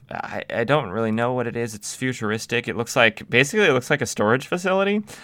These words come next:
and she's going to open one of the storage units, but an arm comes out and grabs her and,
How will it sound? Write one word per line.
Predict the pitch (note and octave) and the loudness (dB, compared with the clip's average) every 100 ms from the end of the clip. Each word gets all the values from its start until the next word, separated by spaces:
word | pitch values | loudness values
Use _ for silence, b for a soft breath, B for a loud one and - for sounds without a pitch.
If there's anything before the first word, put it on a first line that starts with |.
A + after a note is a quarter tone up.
| B - | B -2
and | A2+ | -2
she's | A2+ G#2+ | 0 0
going | A#2 A#2+ A2 | 0 0 -2
to | A#2+ - | -2 0
open | C3 C#3 | 0 0
one | A#2+ A2+ | 0 0
of | |
the | G#2+ | -4
storage | - C#3 D3+ C3 - - | -2 0 0 -2 -10 -12
units, | A2+ A2+ A2 B2 - | -2 0 0 -2 -10
but | - A#2 A2 - | 4 6 6 6
an | A2+ G2+ | 2 4
arm | B2 D#3+ G3+ F3 G#2+ - _ _ _ _ - | 8 10 8 6 -4 -10 _ _ _ _ -2
comes | A#2 G#2+ | 0 6
out | G2 A#2 - | 6 6 2
and | A#2 G#2 | -6 2
grabs | B2+ D#3 C3+ A#2+ | 6 6 6 2
her | A2+ - B B B | 0 0 B B B
and, | A#2+ A2+ G#2 G#2 | 2 6 6 2